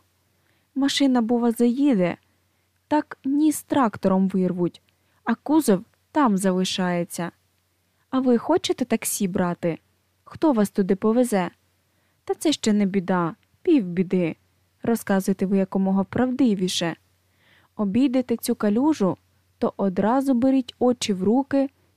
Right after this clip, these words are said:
під ноги вдивляйтесь. Бо якщо не оглядатиметесь, то скрутите собі в'язи. Дітиська познімали з люків чавунні плити,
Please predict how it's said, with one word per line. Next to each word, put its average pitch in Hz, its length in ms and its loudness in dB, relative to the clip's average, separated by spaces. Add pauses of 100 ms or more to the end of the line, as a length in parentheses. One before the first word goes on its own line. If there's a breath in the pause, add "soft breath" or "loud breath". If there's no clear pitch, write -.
(100)
під 262 200 2
ноги 196 400 2
вдивляйтесь. 220 840 0 (580)
Бо 240 160 2
якщо 262 440 0
не 226 140 2
оглядатиметесь, 208 1080 0 (320)
то 269 120 0
скрутите 269 560 2
собі 254 320 0
в'язи. 220 680 0 (800)
Дітиська 277 640 -2
познімали 240 640 0
з 240 100 -4
люків 269 440 0
чавунні 262 500 0
плити, 190 600 -2